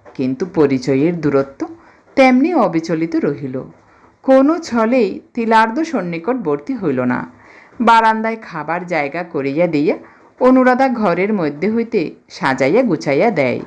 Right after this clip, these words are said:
পরিবেশন করে সন্তোষ। কুমার আসিয়া বলে, "বাবা, মাসিমা বললেন মাছের তরকারিটা অতখানি পরে থাকলে চলবে না, আর একটু খেতে হবে।" বিজয় বলে, "তোমার মাসিমাকে বলো গে,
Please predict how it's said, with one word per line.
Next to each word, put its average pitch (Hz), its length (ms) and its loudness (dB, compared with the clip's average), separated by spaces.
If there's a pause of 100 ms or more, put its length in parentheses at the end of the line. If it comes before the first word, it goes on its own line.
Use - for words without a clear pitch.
(420)
পরিবেশন 233 600 4
করে 165 260 0
সন্তোষ। 131 680 -4 (720)
কুমার 151 420 2
আসিয়া 156 420 0
বলে, 175 320 0 (720)
"বাবা, 170 400 2 (460)
মাসিমা 226 460 2
বললেন 240 680 2
মাছের 233 380 0 (120)
তরকারিটা 202 640 0 (100)
অতখানি 254 480 0
পরে 247 280 2
থাকলে 214 320 0
চলবে 160 380 0
না, 127 260 -6 (180)
আর 233 200 2
একটু 220 260 -2
খেতে 208 300 -4
হবে।" 127 320 -6 (540)
বিজয় 147 400 4
বলে, 139 360 0 (460)
"তোমার 262 240 4
মাসিমাকে 262 580 0
বলো 240 320 0
গে, 202 200 -8